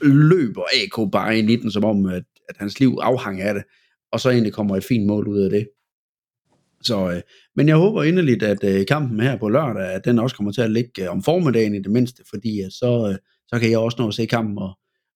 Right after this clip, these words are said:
og jeg håber da, hvis der er nogen af jer, der er online der, så kan jeg da se, om jeg kan streame den fra min computer igen, så kan vi dele skærm, så, øh, øh, så er det i hvert fald, øh,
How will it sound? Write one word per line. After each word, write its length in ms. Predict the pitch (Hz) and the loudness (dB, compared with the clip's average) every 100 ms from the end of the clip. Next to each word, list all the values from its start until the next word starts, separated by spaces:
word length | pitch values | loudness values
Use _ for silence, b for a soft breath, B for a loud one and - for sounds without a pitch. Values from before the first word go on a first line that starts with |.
| - | -2
og 100 | 117 | 2
jeg 80 | |
håber 200 | 120 156 | 4 4
da, 140 | 120 107 | 2 2
hvis 140 | 107 | 0
der 80 | 117 | 0
er 40 | |
nogen 160 | 120 143 | 2 4
af 60 | 113 | 4
jer, 140 | 127 | 4
der 80 | 120 | 2
er 40 | |
online 360 | 113 135 101 113 | 2 0 0 0
der, 80 | 110 | 0
så 120 | 120 | -2
kan 120 | 123 | -2
jeg 100 | 113 | 0
da 260 | 107 104 101 | 0 -2 -2
se, 120 | - | -2
om 80 | 120 | -2
jeg 100 | 101 | -4
kan 80 | 98 | -6
streame 240 | - 131 143 | 0 2 2
den 120 | 113 | 0
fra 80 | 107 | -2
min 120 | 107 | -2
computer 360 | 104 117 131 | -2 0 0
igen, 180 | 107 107 | 0 -2
så 80 | 113 | -4
kan 100 | 123 | -4
vi 40 | |
dele 200 | 110 113 | -2 -4
skærm, 320 | 104 127 104 98 | -4 -4 -4 -6
så, 120 | 117 113 101 98 _ _ _ _ _ _ - | -4 -2 -4 -8 _ _ _ _ _ _ -6
øh, 280 | 98 95 98 | -4 -4 -6
øh, 60 | |
så 120 | 95 | -2
er 40 | 117 | -2
det 40 | 110 | 0
i 20 | |
hvert 200 | 107 101 | -2 0
fald, 260 | 107 98 | -2 -2
øh, 160 | 95 95 | -4 -6